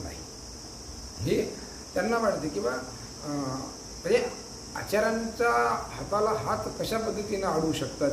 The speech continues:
किंवा आचार्यांना, अं, अशा पद्धतीनं नकार कसं काय देऊ शकतात ते, हे की नाही? आणि मग, अं, ते म्हणतात की बा, म्हणजे असं काय झालं, हे काय झालं रामाला किंवा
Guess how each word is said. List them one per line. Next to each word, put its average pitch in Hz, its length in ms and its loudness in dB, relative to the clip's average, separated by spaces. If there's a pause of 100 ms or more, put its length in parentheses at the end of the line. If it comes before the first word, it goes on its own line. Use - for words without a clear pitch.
किंवा 202 160 0
आचार्यांना, 190 680 2
अं, 160 460 0
अशा 147 220 0
पद्धतीनं 214 920 0
नकार 226 280 4
कसं - 180 0
काय 139 160 2
देऊ 143 200 4
शकतात 127 340 -2
ते, 120 320 -8 (460)
हे 196 80 4
की 185 120 4
नाही? - 140 0 (800)
आणि 110 140 -4
मग, 113 200 0
अं, 113 540 4 (340)
ते 226 80 4
म्हणतात 226 360 2
की 220 220 -2
बा, 214 180 6 (320)
म्हणजे 175 160 0
असं 180 240 0
काय 220 220 4
झालं, 170 180 8
हे 160 100 6
काय 220 260 4
झालं 151 240 4
रामाला 139 480 2
किंवा 165 200 -4